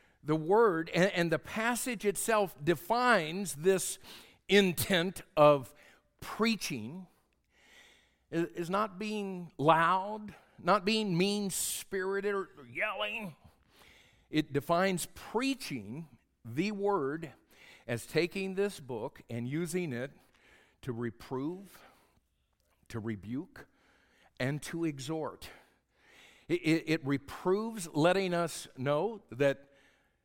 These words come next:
a message from the Word of God should be convicting. It rebukes, letting us know that it should be confronting.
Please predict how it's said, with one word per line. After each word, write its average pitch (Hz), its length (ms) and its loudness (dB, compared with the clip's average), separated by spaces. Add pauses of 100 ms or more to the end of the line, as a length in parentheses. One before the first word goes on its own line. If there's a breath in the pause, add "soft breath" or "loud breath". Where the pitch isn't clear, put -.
(140)
a - 80 -8
message 147 600 -4 (400 loud breath)
from 156 160 -2
the 135 60 -4
Word 139 200 -4
of 120 120 -6
God 139 260 -2
should 190 320 -4
be 185 140 -4
convicting. 160 760 -8 (920 soft breath)
It 175 180 8
rebukes, 147 680 -2
letting 160 340 4
us 151 260 0
know 147 420 -2 (160)
that 139 260 0
it 156 160 0
should 190 300 -6
be 170 160 -4
confronting. 180 920 -6